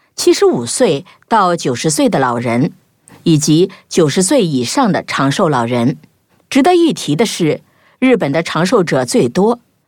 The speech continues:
当然，退休人数占比和工作居民群体中的退休者占比也最多。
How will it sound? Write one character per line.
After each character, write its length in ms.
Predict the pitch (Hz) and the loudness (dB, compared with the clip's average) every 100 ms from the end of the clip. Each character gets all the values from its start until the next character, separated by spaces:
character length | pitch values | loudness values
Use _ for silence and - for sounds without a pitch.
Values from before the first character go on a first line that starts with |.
| _ | _
当 180 | - 180 | -2 0
然， 260 | 180 127 151 - _ | 0 -2 -6 -10 _
退 160 | - 330 | -2 2
休 160 | 254 339 | 2 2
人 220 | 214 165 | 2 -2
数 220 | - 196 | -2 -2
占 280 | 185 285 156 | 0 0 0
比 300 | 151 131 123 - | -2 -2 -4 -12
和 340 | - 175 170 180 | -4 0 0 0
工 260 | 277 277 | 0 0
作 200 | 269 214 | 2 0
居 240 | 160 240 254 | 0 0 2
民 200 | 165 185 | 2 -2
群 220 | - 202 | -2 -2
体 160 | - | 0
中 160 | 131 185 | 0 0
的 100 | 185 | 0
退 160 | 131 214 | -2 -2
休 180 | 165 190 | 0 0
者 180 | 170 120 | 0 -2
占 240 | 196 156 | 0 0
比 320 | 120 127 180 | 0 0 2
也 160 | 156 120 | 0 0
最 200 | - 160 | -2 -2
多。 320 | 143 143 135 | 0 -2 -4